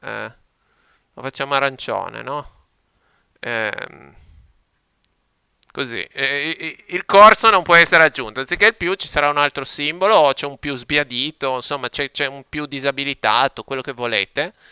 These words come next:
no? Queste sono le cose che dovete poi decidere a livello f-, eh, fine nell'interfaccia, no? C'è chi farà il bottone disabilitato, c'è chi lo toglierà,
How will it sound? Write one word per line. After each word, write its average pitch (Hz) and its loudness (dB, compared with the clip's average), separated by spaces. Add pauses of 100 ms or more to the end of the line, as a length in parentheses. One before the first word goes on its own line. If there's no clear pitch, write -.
(160)
no? 170 -2
Queste - -10
sono 135 -8
le 123 -4
cose 135 -8
che 131 -6
dovete 123 -6
poi 139 -4
decidere 147 0 (600)
a 143 2
livello 147 2
f-, - -14
eh, 120 -8
fine 170 4
nell'interfaccia, 143 0
no? 147 -2
C'è - -12
chi 143 -10
farà 135 2
il 135 0
bottone 135 -6
disabilitato, 147 -2
c'è 147 -8
chi - -10
lo 127 -2
toglierà, 151 0